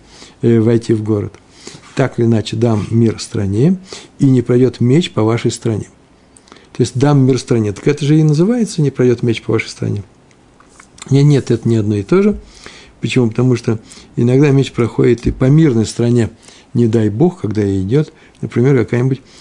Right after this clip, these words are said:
гражданская свара. Есть такие случаи в истории с, с некоторыми народами.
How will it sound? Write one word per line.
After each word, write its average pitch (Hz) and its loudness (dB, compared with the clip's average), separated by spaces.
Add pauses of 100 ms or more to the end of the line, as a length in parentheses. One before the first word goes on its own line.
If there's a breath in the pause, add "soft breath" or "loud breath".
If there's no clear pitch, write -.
(180 loud breath)
гражданская 123 2
свара. 110 0
Есть 131 2
такие 110 -4
случаи 120 -6
в 120 -2
истории 147 2
с, - -8
с 113 -14
некоторыми 117 -2
народами. 113 -2